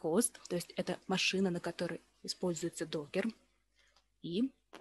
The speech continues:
когда вы его используете, а, данная машина, а, запускает задание Docker, и у вас есть клиент, есть командная строка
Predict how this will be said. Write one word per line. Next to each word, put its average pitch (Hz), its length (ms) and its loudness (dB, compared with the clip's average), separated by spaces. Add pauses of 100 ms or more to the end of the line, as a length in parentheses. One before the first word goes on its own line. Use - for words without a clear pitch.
когда 180 240 -4
вы 180 100 -2
его 165 200 -4
используете, 202 600 0 (260)
а, 180 160 -4
данная 170 440 -2
машина, 185 540 2 (260)
а, 170 120 -2
запускает 175 800 0 (280)
задание 170 440 0
Docker, 180 440 2 (640)
и 180 120 2
у 175 40 2
вас 202 180 2
есть 202 180 4 (460)
клиент, 175 540 0 (480)
есть - 200 -4
командная 175 400 0
строка 170 440 0